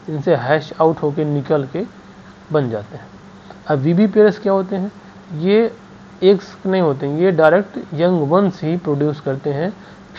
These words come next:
female body से, ठीक है। ये young वंस, young वंस को deliver करते हैं। इसका example most, mo-, most of the mammals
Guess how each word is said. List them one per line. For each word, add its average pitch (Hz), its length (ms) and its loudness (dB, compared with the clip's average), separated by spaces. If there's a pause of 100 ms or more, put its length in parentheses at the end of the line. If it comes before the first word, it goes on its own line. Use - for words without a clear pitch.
female 170 460 2
body 143 440 0
से, 180 320 -4 (720)
ठीक 175 140 -4
है। 214 340 -2 (360)
ये 180 440 2 (160)
young 185 200 2
वंस, 175 420 2
young 180 240 6
वंस 170 380 4 (120)
को 175 100 2
deliver 151 380 2
करते 143 360 -2
हैं। 147 60 2
इसका 156 300 0
example 160 460 2
most, 147 320 -2
mo-, 147 540 -4
most 175 300 0
of 147 180 -2
the 165 160 -2
mammals 139 500 -2